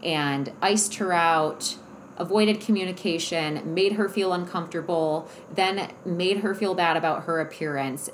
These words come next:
all because the image he conjured up in his head and his preferences were different than what she presented herself. So for me,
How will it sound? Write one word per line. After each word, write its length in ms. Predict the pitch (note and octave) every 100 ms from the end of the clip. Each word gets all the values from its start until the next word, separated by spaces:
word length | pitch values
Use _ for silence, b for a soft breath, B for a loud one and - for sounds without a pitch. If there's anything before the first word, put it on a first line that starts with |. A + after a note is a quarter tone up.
| -
all 220 | F#3+ G#3+
because 640 | A3+ A3 F#3 E3 D#3+ D#3 B B - -
the 200 | F#3 -
image 380 | F3+ F#3 F3+ -
he 200 | - A3
conjured 520 | - F3+ F3+ F3+ E3
up 160 | D#3+
in 100 | D#3
his 360 | D3+ D#3 E3 E3
head 300 | D#3+ C#3 C3
and 200 | - C#3+
his 260 | D3+ E3 D#3+
preferences 1000 | - C#3+ C#3+ C#3 C#3+ - B2+ A2 D#3 B B B
were 160 | - F3+
different 600 | F3 F3 - D#3 D3 D3 - -
than 220 | F3 D#3+
what 320 | D3 C#3+ B2+ - - - -
she 260 | - - G#3
presented 440 | F#3+ D#3 C#3 B2+
herself. 640 | - D3 - F2 G#2 - B B B
So 200 | - B3+
for 160 | A#3 B3
me, 440 | A3+ A#3 B3 C4